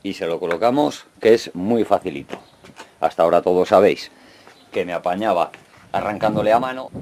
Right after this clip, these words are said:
Hasta ahora, decía, le arrancábamos así,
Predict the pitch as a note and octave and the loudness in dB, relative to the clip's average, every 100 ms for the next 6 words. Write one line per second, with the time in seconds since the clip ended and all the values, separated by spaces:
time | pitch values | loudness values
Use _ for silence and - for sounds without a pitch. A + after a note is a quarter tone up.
0 | - - - - G2 F#2 A2 F#2+ G2 F#2+ | -16 -16 -18 -8 -6 -4 0 0 2 2
1 | F#2 F2+ A#2+ G2 F#2 F#2 F2 G2 F#2+ G2+ | 0 -4 -2 0 0 -2 -8 -10 -8 -6
2 | F#2+ G2 F#2 G#2 C3+ C#3 | -6 -8 -12 -14 -12 -14